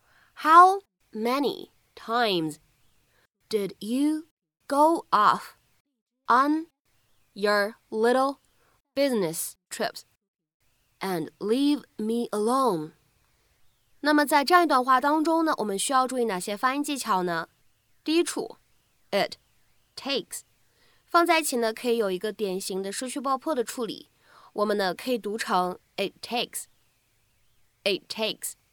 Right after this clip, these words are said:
it takes。再来看一下第二处发音技巧，did, you，放在一起呢，我们可以做一个音的同化的处理。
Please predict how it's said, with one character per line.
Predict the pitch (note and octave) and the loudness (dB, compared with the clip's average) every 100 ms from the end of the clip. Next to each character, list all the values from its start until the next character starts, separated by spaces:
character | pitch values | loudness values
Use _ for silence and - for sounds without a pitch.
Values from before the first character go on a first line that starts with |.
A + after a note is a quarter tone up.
| _ _ _ _ _ _ _ _ _ | _ _ _ _ _ _ _ _ _
it | G#3+ - - | -8 -8 -8
takes。 | B3 A#3+ - - _ _ _ _ _ _ _ _ _ - | -4 -4 -4 -14 _ _ _ _ _ _ _ _ _ -6
再 | E4+ | 2
来 | E4+ | 2
看 | E4+ F4 | 2 0
一 | E4 | 2
下 | E4+ | 2
第 | D#4+ | 6
二 | F4+ D#4+ | 6 6
处 | C#4 A3+ | 2 -2
发 | A#3+ | -2
音 | C4 | -2
技 | C4+ | -6
巧， | A3+ - - - _ _ _ _ _ _ | -6 -4 -4 -6 _ _ _ _ _ _
did, | G3 E3+ B2+ - _ _ _ _ _ - | -4 -2 -4 -12 _ _ _ _ _ -8
you， | G#3+ A3 E3 - _ _ _ _ _ | -2 0 -2 -6 _ _ _ _ _
放 | E4+ F4 | 2 4
在 | F4 | 4
一 | |
起 | E4+ C#4 | 2 0
呢， | B3 | 2
我 | A#3 | 2
们 | G#3 | 0
可 | - | -4
以 | A#3+ | -6
做 | C4+ B3 | -2 -2
一 | A#3 | -2
个 | A#3 | -2
音 | C4 | -2
的 | A#3+ | -4
同 | - F#3+ | -4 -2
化 | A#3 B3 | 2 2
的 | G3+ | 2
处 | - A3 | -4 -6
理。 | F#3 - | -6 -12